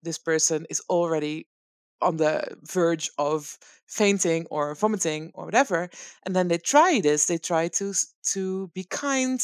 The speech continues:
to distract, to support, to, to comfort, but it doesn't take, it doesn't take anymore because someone is just not able to really, um, you know, uh, c-, incorporate it and to calm, uh, him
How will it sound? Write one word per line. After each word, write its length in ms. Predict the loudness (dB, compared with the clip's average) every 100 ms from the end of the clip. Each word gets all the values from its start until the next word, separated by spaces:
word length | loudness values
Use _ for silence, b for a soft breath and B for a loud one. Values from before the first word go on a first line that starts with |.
| -4
to 180 | -4 -4
distract, 580 | -4 -6 -2 -2 -2 -6
to 80 | -6
support, 640 | -6 -6 -2 0 0 -2 -4
to, 320 | -4 -6 -8 -14 _ _ -16
to 100 | -4
comfort, 580 | 0 0 0 -2 -2 B B B B 0
but 160 | 0
it 80 | 2
doesn't 320 | -2 0 -2
take, 440 | 0 0 0 -6 -12 -6
it 60 |
doesn't 220 | -2 0
take 220 | 0 0 -2
anymore 360 | -6 -6 -8
because 260 | -8 -2 0
someone 280 | 0 0 -4
is 120 | -6
just 340 | -6 -8 -10 -10
not 240 | -4 -4 -2
able 340 | -2 -2 -6
to 140 | -8 -12
really, 440 | -10 -10 -10 -10 b b b _ -8
um, 500 | -4 -4 -6 -12 -16 _ _ _ _ _ _ -10
you 60 | -2
know, 260 | 0 0 -4 _ -16
uh, 40 | -14 -14 -16
c-, 80 | -20 -18 -14
incorporate 560 | -8 -2 -2 -2 -4 -4
it 160 | -6
and 140 | -6 -10
to 80 | -8
calm, 360 | -6 -4 -6 -10
uh, 200 | -10 -10
him 280 | -10 -12